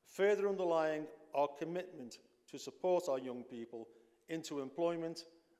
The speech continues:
and giving them a real-term prospects,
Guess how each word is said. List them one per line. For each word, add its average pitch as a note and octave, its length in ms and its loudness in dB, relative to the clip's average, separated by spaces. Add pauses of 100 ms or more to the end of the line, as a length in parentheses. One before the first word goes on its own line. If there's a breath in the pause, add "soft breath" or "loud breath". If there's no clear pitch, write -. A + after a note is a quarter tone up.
and C#3+ 160 -6
giving D#3 240 -4
them C#3+ 220 -2 (200)
a D#3+ 60 -10
real-term D#3+ 1400 0
prospects, D3+ 680 -2